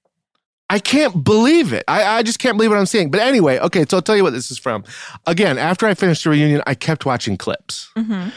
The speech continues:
Speaker 1: 'Cause there was just all this new stuff, and I, I was addicted. And then, uh, I clicked on What's in My Bag, and, uh, they had this segment where,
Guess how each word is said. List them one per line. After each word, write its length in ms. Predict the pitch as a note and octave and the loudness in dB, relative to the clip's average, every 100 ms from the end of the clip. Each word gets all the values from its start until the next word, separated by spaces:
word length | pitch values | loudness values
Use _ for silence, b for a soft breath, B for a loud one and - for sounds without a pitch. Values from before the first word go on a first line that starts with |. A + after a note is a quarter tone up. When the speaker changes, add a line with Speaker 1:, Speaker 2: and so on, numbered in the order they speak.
| B B B - | B B B -4
Speaker 1:
'Cause 140 | C#3+ | 0
there 80 | E3 | 2
was 120 | D#3+ | 0
just 140 | - E3 | -2 -4
all 160 | - D#3+ | -2 -2
this 180 | D3+ D#3 | -2 -2
new 120 | C#3+ | -2
stuff, 380 | - D#3 F#2 - | 0 -2 -2 -4
and 80 | |
I, 220 | G#2+ G#2+ A2 | -4 -2 -2
I 20 | |
was 160 | A2+ | -2
addicted. 420 | A#2 B2 B2+ A2 G2 | -2 -2 -2 -4 -2
And 140 | G#2 | 0
then, 160 | A2+ A2 | 0 0
uh, 200 | G#2+ E2 | -2 -2
I 120 | A2+ | -4
clicked 340 | - C#3 - B2 | -4 -6 -4 -2
on 200 | A#2 A2+ | -2 0
What's 240 | G#3 - | 0 0
in 120 | C4 | 0
My 160 | C4 C4+ | 2 2
Bag, 720 | F#3 C#3+ C3+ C#3 F#3+ G#3+ A3+ _ B B B B B B - | 2 0 0 0 -2 -4 -8 _ B B B B B B -4
and, 460 | D3 D3+ D#3 D3 | 0 2 4 4
uh, 400 | C#3+ C#3 C#3 C3 A#2 | 2 0 0 0 -2
they 120 | C3+ | 0
had 220 | C#3+ D3 | 0 0
this 160 | C3 C3+ | 0 -2
segment 440 | - D#3+ C#3+ B2 | 0 -2 0 0
where, 460 | G2 A#2 A#2 A2+ G#2 | 0 0 2 0 -2